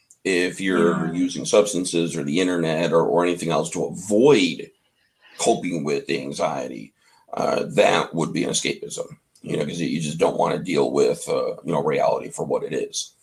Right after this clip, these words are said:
Speaker 2: Mm-hmm.
Speaker 1: So.
Speaker 2: Yeah, it's kind of a re-, has a repressive quality. So,
Speaker 1: Mm-hmm.
Speaker 2: like, one, one thing you could do for, like, a meditative creative practice to deal with anxiety would be, like, journaling,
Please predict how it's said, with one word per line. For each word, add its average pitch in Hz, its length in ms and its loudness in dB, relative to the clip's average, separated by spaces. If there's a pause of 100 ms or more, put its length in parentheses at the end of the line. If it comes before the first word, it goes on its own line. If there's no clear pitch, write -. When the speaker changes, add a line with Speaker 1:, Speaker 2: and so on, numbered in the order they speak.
(260)
Speaker 2:
Mm-hmm. 196 180 -12
Speaker 1:
So. - 380 -4 (640)
Speaker 2:
Yeah, 208 220 2
it's 214 180 4
kind 262 220 4
of 262 80 6
a 208 220 6
re-, 185 80 -6 (100)
has 214 160 4
a 196 60 2
repressive 185 760 -2
quality. 170 560 -2 (200)
So, - 80 -2
Speaker 1:
Mm-hmm. - 120 4
Speaker 2:
like, 202 200 8
one, 233 320 4 (240)
one 254 260 0
thing 262 160 2
you 226 100 4
could 208 180 2
do 202 480 4
for, - 180 -4
like, 175 280 2 (120)
a 202 180 4
meditative 196 600 2
creative 185 360 -2
practice - 720 -6 (160)
to - 100 -6
deal 190 200 0
with 196 100 0
anxiety 185 380 0
would 175 80 -4
be, 175 240 -4
like, 170 160 -8
journaling, 214 540 -2